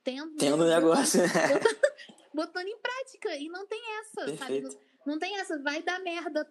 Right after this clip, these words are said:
Speaker 1: sabe? Vai dar merda, não tem jeito, sabe? Se você nunca fez aquilo, se você não buscar. E eu acho que, assim, essa coisa de que obrigatoriamente, também eu falei uma coisa, mas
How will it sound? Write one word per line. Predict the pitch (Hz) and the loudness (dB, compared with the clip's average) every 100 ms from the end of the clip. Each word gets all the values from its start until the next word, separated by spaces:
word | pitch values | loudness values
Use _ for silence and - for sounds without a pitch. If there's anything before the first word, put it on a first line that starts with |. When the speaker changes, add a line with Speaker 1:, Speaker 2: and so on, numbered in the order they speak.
| - - | -10 -6
Speaker 1:
sabe? | - 277 254 233 | -2 -2 -4 -8
Vai | 233 247 | -8 -6
dar | 285 | -6
merda, | 269 254 247 240 | -6 -6 -8 -10
não | 226 | -8
tem | 233 254 | -8 -4
jeito, | 233 226 226 233 220 | -4 -6 -8 -8 -8
sabe? | 220 214 196 | -8 -10 -10
Se | 226 | -6
você | 226 240 | -4 -2
nunca | 240 277 330 | -2 -2 0
fez | 277 247 | 0 0
aquilo, | 240 240 226 | -6 -6 -6
se | 220 | -6
você | 214 226 | -6 -6
não | 226 | -6
buscar. | 233 254 - 233 220 226 - _ | -6 -8 -6 -4 -4 -8 -20 _
E | 247 | 0
eu | |
acho | 262 302 | 0 0
que, | 392 | 0
assim, | 370 294 226 196 _ _ _ - | 0 -4 -6 -8 _ _ _ -10
essa | 220 240 | -6 -2
coisa | 247 247 254 | -2 -2 -4
de | 240 | -8
que | 226 226 | -10 -6
obrigatoriamente, | 247 269 294 285 269 269 240 226 220 | 0 0 0 -2 -2 -4 -6 -6 -6
também | 220 208 | -8 -8
eu | |
falei | 214 214 | -6 -6
uma | 214 | -8
coisa, | 214 208 220 | -8 -8 -6
mas | 220 214 | -8 -10